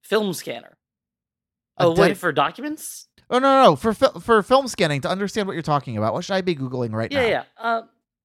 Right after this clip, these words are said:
Speaker 1: thirty-five M M film scanner should bring this up,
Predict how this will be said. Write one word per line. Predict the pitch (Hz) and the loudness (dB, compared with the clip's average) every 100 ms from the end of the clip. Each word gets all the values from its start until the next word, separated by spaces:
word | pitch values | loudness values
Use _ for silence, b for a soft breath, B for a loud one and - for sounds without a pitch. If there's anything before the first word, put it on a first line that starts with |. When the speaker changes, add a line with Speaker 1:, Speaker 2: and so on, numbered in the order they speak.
| _ _ | _ _
Speaker 1:
thirty-five | 262 254 247 240 220 185 | -8 -4 0 2 0 0
M | - 185 | -2 0
M | 180 170 | -2 -4
film | 180 160 156 | -2 -2 -4
scanner | - - 123 - | -12 -18 -20 -20
should | - - 147 | -12 -6 -4
bring | 135 120 | -4 -8
this | 117 - | -10 -14
up, | - | -18